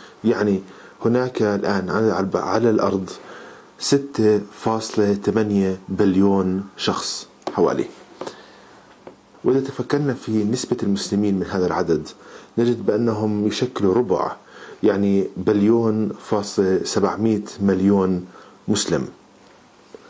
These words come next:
على هذه الأرض. هذا يعني بأن عدد غير المسلمين على الأرض الآن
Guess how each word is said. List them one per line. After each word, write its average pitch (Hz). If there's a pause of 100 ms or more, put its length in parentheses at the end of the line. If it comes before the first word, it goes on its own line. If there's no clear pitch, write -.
(640)
على 104
هذه 98
الأرض. - (800)
هذا 180
يعني 104 (760)
بأن 104
عدد 104
غير 123
المسلمين 104
على 87
الأرض 101
الآن 80